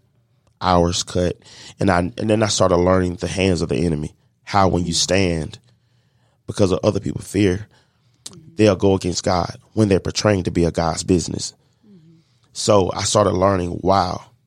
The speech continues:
it hurt because we say we are God's business, but when it comes to God, we're gonna go what the world says. So she started cutting my hours. And then,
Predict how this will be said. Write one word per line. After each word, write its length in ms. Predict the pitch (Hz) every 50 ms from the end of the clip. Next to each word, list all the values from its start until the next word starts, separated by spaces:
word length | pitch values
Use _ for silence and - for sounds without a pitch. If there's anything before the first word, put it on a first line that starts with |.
| _ _ -
it 140 | 101 90
hurt 300 | 87 92 131 139 139 -
because 420 | - - - 107 92 90 87 - -
we 120 | - 104
say 280 | 98 - - 113 107 104
we 160 | 98 101 95
are 40 | 90
God's 300 | 90 98 92 85 82 -
business, 380 | 98 98 92 - - 90 -
but 320 | - - 85 85 - - -
when 120 | 85 85
it 60 | 85
comes 240 | - - 90 82 -
to 80 | - 80
God, 400 | 76 87 92 92 90 80 78 73 - _ _ _ _ _ _ _ _ _ _
we're 120 | - 101 92
gonna 160 | 98 92 90
go 120 | 87 87
what 200 | 82 80 85 82
the 80 | - 80
world 240 | 85 85 80 80 80
says. 420 | - - 78 76 - - - - _ _ _ _ _ _ _ _ _ _ _ _ _ - -
So 420 | - - - 95 90 90 87 107 - - _ _ _
she 180 | - - - 110
started 320 | - - 92 90 90 -
cutting 180 | - - 82 85
my 80 | 87
hours. 540 | 90 90 87 85 87 85 82 87 98 - - _ _ _ _ _ _ _ _ _ -
And 240 | - 87 87 87 82
then, 260 | 87 90 85 80